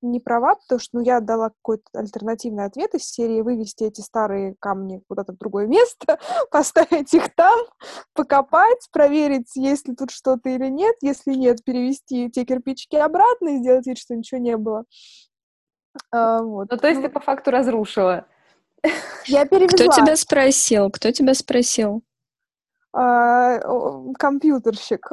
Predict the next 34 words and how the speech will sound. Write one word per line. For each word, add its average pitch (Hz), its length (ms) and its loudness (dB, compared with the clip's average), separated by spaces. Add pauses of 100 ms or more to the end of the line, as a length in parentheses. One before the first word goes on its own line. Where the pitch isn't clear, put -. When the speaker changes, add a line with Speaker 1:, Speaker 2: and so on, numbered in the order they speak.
Speaker 1:
<laughs> - 80 -10
Если 320 480 2
мы 254 140 2
говорим 240 380 -2
о - 20 -8
профессиональной 233 640 -4
принадлежности, 240 720 -8
он 233 140 -4
не 233 80 -2
был 202 220 -8
Speaker 3:
Ну, 240 180 4
то 240 100 2
Speaker 1:
историком. - 0 -
Speaker 3:
есть 233 300 0
это 226 480 0
не, 208 320 -2
не 220 200 4
экскурсовод 220 920 -2
и 220 60 0
не 196 240 -2
Speaker 1:
Нет. - 0 -
Speaker 3:
имеющий 196 600 -2
к - 140 -18
тому... 101 260 -6
А, 196 300 0 (300)
ну, 262 280 4
это, 254 440 0 (160)
м, 214 380 -4 (180)
дилетантский 233 800 -2
вопрос. 190 680 -4 (300)
Я 196 180 -4
тебе 190 340 -2
отвечу, 185 600 -6
м, 190 520 -8